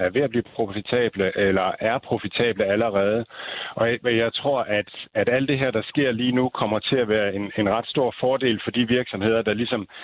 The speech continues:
øh, er løbet i gang. Øhm, der,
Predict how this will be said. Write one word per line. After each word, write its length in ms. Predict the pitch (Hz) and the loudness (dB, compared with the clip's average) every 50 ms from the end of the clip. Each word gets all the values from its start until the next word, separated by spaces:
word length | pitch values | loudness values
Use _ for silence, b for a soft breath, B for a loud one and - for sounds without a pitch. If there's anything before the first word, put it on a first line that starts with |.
| B B B - | B B B -2
øh, 220 | 110 107 104 101 104 - | 0 2 2 2 0 0
er 240 | 110 110 120 131 135 110 107 | 0 0 0 -2 -4 -4 -4
løbet 320 | 110 104 110 107 98 98 | 0 0 0 4 4 2
i 40 | 101 - - 113 | 2 2 2 0
gang. 220 | 110 117 120 120 - B B B B B B B B - | 0 0 -2 -4 -8 B B B B B B B B -2
Øhm, 840 | 113 107 104 107 104 104 104 104 104 104 101 101 101 101 98 98 92 B B B B B B B B B - | 2 2 4 4 4 4 2 2 0 0 0 2 2 2 0 0 -2 B B B B B B B B B -2
der, 80 | 127 | -2